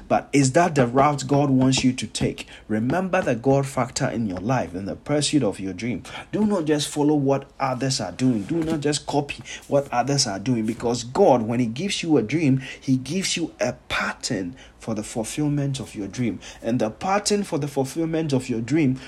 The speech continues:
will not be the same like the other person. God will give you specific instructions for your dream. And do not forget the God factor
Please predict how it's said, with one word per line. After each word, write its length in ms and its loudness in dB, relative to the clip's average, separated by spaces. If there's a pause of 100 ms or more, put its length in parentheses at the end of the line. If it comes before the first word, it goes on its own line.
(120)
will 160 4
not 500 -4
be 220 -4
the 180 -4
same 600 0 (180)
like 180 -6
the 180 -8
other 280 -4
person. 520 -6 (640)
God 260 4
will 160 0
give 260 -4
you 80 4
specific 840 0
instructions 800 -6
for 220 -6
your 160 -4
dream. 320 -8 (400)
And 240 -2
do 160 2
not 240 -2
forget 460 -4
the 160 -10
God 340 -6
factor 600 -10